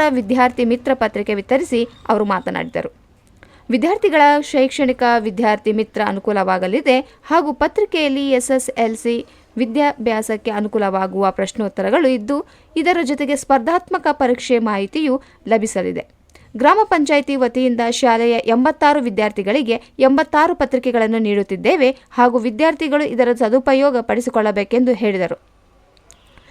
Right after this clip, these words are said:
ಶಾಲೆಯ ಮುಖ್ಯೋಪಾಧ್ಯಾಯರಾದ ಮಾಂತೇಶ್ ಪಾಟೀಲ್ ಮಾತನಾಡಿ, ವಿದ್ಯಾರ್ಥಿಗಳಿಗೆ ಶೈಕ್ಷಣಿಕ ಭವಿಷ್ಯ ಉಜ್ವಲಗೊಳ್ಳಲು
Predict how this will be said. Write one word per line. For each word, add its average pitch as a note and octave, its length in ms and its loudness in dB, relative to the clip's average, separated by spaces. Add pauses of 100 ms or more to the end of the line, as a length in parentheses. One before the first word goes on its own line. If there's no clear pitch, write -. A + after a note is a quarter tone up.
(280)
ಶಾಲೆಯ F#4+ 420 2
ಮುಖ್ಯೋಪಾಧ್ಯಾಯರಾದ C4 920 2
ಮಾಂತೇಶ್ A3+ 460 0
ಪಾಟೀಲ್ A3 380 0
ಮಾತನಾಡಿ, B3+ 580 0 (240)
ವಿದ್ಯಾರ್ಥಿಗಳಿಗೆ C4 800 0
ಶೈಕ್ಷಣಿಕ G#3+ 540 -2
ಭವಿಷ್ಯ G3+ 400 -2
ಉಜ್ವಲಗೊಳ್ಳಲು G3+ 840 2